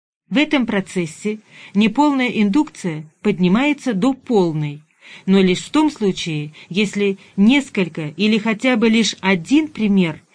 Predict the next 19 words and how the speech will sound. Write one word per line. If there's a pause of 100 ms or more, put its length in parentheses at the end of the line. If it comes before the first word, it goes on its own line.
(240)
соответствовал
именно
той
форме
бытия, (220)
которая
имеется
в
пассивном
разуме. (1120)
Логическое
содержание
неполной
индукции
у
Аристотеля (120)
невелико, (340)
ибо
он,